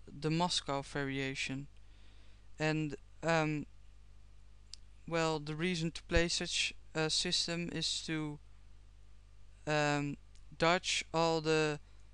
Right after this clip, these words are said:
uh, super theoretical main lines and play, um, well,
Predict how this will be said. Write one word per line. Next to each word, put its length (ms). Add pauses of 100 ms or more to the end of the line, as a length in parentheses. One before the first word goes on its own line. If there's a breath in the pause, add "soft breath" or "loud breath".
(180)
uh, 360 (1200)
super 560
theoretical 840
main 320
lines 580
and 320 (960 soft breath)
play, 500 (220)
um, 500 (600)
well, 340